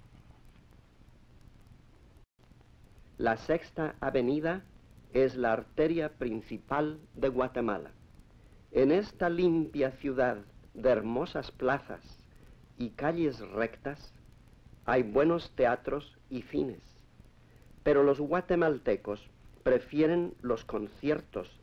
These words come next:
al aire libre en uno de sus amenos parques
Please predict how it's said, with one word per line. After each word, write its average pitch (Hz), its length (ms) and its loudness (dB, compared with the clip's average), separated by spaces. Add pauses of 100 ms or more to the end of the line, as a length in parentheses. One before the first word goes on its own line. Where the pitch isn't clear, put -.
(260)
al 107 100 2
aire 151 240 2
libre 123 380 -4 (580)
en 113 220 2
uno 156 260 4
de 123 120 0
sus - 220 -12
amenos 123 460 0 (100)
parques 135 560 -2